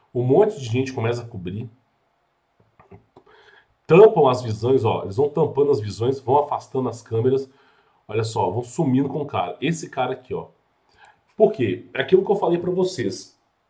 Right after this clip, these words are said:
Nós, seres humanos, nós enxergamos uma pequena fração do, do, do espectro visual.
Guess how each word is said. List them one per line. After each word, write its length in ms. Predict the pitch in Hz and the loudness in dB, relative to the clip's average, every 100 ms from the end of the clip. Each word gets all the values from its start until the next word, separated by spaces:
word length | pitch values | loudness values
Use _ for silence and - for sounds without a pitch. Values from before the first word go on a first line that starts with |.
| _ _ _ _ _ _ - | _ _ _ _ _ _ -8
Nós, 420 | 123 151 156 - | 0 2 2 0
seres 220 | 135 104 | -8 -6
humanos, 400 | 98 107 117 98 | -4 0 0 0
nós 200 | 107 110 | -6 -6
enxergamos 960 | 156 - 107 - 107 123 107 98 - _ _ _ _ _ - | -8 -8 -8 -8 -8 -8 -6 -8 -12 _ _ _ _ _ -6
uma 220 | 127 127 | -4 -4
pequena 380 | 139 - 170 185 | -8 -4 -2 -2
fração 580 | 185 160 - - 147 | -2 -4 -4 -2 -2
do, 220 | 131 131 131 | -2 -4 -2
do, 180 | 135 | -2
do 180 | 131 135 | -2 -4
espectro 540 | 139 - - 135 - 127 | -8 -8 -4 -4 -4 -8
visual. 580 | 139 135 113 92 - | -8 -6 -4 -4 -6